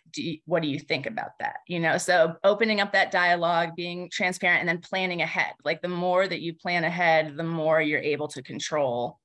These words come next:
earlier on. Um, but I also think a big, like, I always, I think it's good to start with,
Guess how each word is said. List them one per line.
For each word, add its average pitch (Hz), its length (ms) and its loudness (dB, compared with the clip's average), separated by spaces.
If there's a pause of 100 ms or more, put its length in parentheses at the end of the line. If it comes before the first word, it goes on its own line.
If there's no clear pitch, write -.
(460)
earlier 123 340 0
on. 71 320 -4 (640)
Um, 180 640 2 (360)
but 233 120 4
I 247 140 4
also 294 360 0
think 311 280 -4
a 294 60 -2
big, 254 540 0
like, 233 320 2
I 247 200 4
always, 294 540 2 (560)
I 254 60 -6
think 285 180 -6
it's 330 140 -8
good 330 180 -4
to 330 80 -4
start 262 520 2
with, 240 320 2